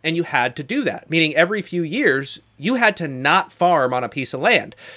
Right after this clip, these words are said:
because corn and, and all that stuff, it literally just drags the nitrogen right out of the soil. And pretty soon, that soil is not gonna be good for farming. So you have to just kinda leave it be for a while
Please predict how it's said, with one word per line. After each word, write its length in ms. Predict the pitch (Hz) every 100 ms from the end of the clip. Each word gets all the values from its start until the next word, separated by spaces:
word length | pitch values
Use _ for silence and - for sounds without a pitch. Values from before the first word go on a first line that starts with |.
| -
because 320 | 185 - 208 -
corn 760 | - - 214 240 247 240 240
and, 300 | 170 143 143
and 140 | 147
all 100 | 156
that 140 | 214 208
stuff, 240 | 233 226
it 200 | - 233
literally 540 | 180 170 311 262 196 202
just 320 | 214 175 147
drags 520 | 127 151 214 269 214
the 80 | 208
nitrogen 720 | 208 262 - 165 185 147 143
right 240 | 170 285 277
out 160 | 262
of 80 | 254
the 100 | 220
soil. 540 | 202 339 359 170 113 - - - -
And 120 | -
pretty 180 | 311 277
soon, 380 | 311 302 233 208
that 140 | 240
soil 260 | 233 240 220
is 100 | 170
not 200 | 180 175
gonna 140 | 180
be 100 | 156
good 160 | 147 151
for 100 | 151
farming. 340 | 170 226 113
So 100 | 101
you 80 | 180
have 100 | 190
to 60 | 160
just 160 | 143
kinda 200 | - 151 139
leave 360 | 117 135 151
it 160 | 156 127
be 200 | 170 233
for 200 | - 123
a 80 | 113
while 400 | 107 127 143